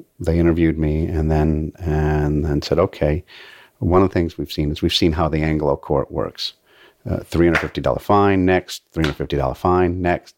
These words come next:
I said, "Uh, that doesn't work here, and, and that's not what we want." And so they, um, they said, "You know what we want is we want a problem-solving court."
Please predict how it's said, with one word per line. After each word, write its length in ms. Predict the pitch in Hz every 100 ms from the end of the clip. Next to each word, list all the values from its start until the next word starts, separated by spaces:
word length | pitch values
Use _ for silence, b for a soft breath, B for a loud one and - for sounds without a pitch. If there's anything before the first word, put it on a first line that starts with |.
| _
I 60 | 87
said, 160 | 87 82
"Uh, 140 | 82 95 - -
that 180 | - 90
doesn't 260 | 87 85 67
work 320 | 76 55 - -
here, 260 | _ - - 82
and, 320 | - 76 73 76
and 100 | 76
that's 160 | 73 -
not 160 | 76
what 160 | 78 -
we 140 | 80
want." 420 | 76 80 69 50 - B B B B B B B B B -
And 340 | 87 87 87
so 460 | - 87 85 85 -
they, 420 | - 82 82 82
um, 360 | 85 80 80 - _ _ _ _ _ _ _ _ _ _
they 100 | 92
said, 240 | 92 90 92
"You 60 |
know 80 | 95
what 200 | 95 82
we 80 | 76
want 320 | 85 139 123
is 140 | 175 -
we 60 |
want 180 | 92 85
a 20 |
problem-solving 680 | - 139 175 131 78 69 67
court." 300 | - - -